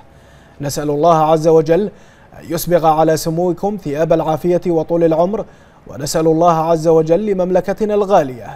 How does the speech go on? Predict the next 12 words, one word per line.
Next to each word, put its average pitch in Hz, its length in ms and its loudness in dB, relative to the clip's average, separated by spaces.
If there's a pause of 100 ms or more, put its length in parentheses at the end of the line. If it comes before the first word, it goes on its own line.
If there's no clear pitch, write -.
(140)
الأمن 156 300 -4
والسلام، 165 640 2 (380)
ولقوة 220 480 4
دفاع 180 480 0
البحرين 170 600 -2 (440)
التوفيق 185 680 -2
والسداد 160 680 2
والظفر. 160 560 0 (760)
ودمتم 156 440 -4
سالمين 156 480 0
والله 165 520 2
يحفظكم. 165 520 -4